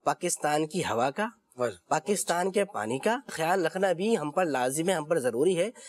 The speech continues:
Speaker 1: جس طرح ہمارے لیے دیگر چیزوں کی بہت زیادہ اہمیت ہے، اسی طریقے سے ہمیں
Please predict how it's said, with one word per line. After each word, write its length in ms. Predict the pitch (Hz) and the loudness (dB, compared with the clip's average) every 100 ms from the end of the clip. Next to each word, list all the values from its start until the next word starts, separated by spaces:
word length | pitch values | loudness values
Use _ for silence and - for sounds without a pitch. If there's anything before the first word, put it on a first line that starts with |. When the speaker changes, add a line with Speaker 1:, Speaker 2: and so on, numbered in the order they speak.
| - - | -20 -4
Speaker 1:
جس 180 | 180 240 | 0 2
طرح 160 | 247 240 | 2 2
ہمارے 320 | 180 175 202 | 4 2 4
لیے 140 | 233 | 2
دیگر 320 | 185 156 175 | 2 2 2
چیزوں 280 | 269 233 233 | 2 0 0
کی 80 | 240 | 2
بہت 220 | 190 202 | 2 2
زیادہ 220 | 196 190 | 2 2
اہمیت 360 | 175 143 185 - | 0 0 0 0
ہے، 60 | 160 - | -4 0
اسی 220 | 175 240 | -2 0
طریقے 320 | 180 156 160 | -2 -2 -2
سے 100 | 170 | -2
ہمیں 320 | 156 135 165 | -2 0 0